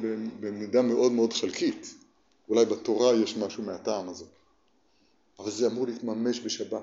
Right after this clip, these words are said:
זה אמור להתממש במשהו בתפילה. זה אמור להתממש במשהו ב-,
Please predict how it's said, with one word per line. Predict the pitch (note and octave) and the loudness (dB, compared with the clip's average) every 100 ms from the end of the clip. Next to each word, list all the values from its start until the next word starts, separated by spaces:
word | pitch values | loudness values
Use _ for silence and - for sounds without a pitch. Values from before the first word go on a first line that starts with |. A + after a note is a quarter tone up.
| - | -10
זה | G2+ | -12
אמור | G#2 A#2+ | -8 -8
להתממש | A2+ G#2+ A2+ B2+ A#2 | -8 -8 -6 -6 -6
במשהו | A2 A2+ C3+ E3 - C3 F2+ | -6 0 2 2 0 -6 -8
בתפילה. | F#2 - A2 G#2+ G2 - _ _ _ _ _ _ _ _ | -10 -8 -4 -4 -6 -10 _ _ _ _ _ _ _ _
זה | G2+ | -8
אמור | A2 C#3 | -4 -2
להתממש | B2+ A#2+ A#2 C3+ | -4 -4 -2 -2
במשהו | A#2+ A#2 A#2+ C#3 C#3 C#3+ | -2 -4 -4 -4 -4 -4
ב-, | A#2+ A2+ | -2 -4